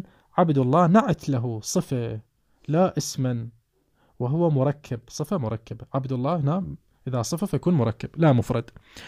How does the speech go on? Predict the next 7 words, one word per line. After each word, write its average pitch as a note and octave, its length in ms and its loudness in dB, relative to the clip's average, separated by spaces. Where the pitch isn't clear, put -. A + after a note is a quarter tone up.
"والمركب G3+ 760 6
هو G#3+ 320 4
ما C#3 200 2
يخالف E3 580 0
المفرد D#3+ 520 0
ويسمى F#3+ 800 0
قولاً." B2+ 640 0